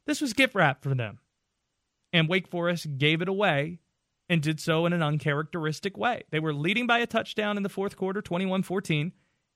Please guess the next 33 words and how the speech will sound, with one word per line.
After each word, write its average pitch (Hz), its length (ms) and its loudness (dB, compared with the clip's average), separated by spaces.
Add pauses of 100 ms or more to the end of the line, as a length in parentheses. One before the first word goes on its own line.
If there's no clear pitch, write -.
(160)
And 165 480 0 (160)
in 190 120 2
the 220 60 0
fourth, 240 360 -2 (100)
Wake 180 300 0 (240)
turned 196 220 0
it 185 80 0
over 170 200 2
not 175 220 2
once, 185 320 0
but - 240 -14
twice 196 720 -2 (480)
when 170 160 4
they 170 120 4
went 175 320 -2
seven 233 400 2
straight 160 320 -2
quarters 131 400 -4
without 208 400 -2
turning 139 260 2
it 113 80 -2
over. 107 300 -6 (240)
They 170 100 2
didn't 165 240 0
have 165 160 2
a 180 60 -4
turnover 131 440 -2 (320)
against 139 280 -2
fourth-ranked 143 560 -2
Florida 143 260 -2
State 190 460 -2 (180)
last 117 320 -4
weekend. 120 480 -2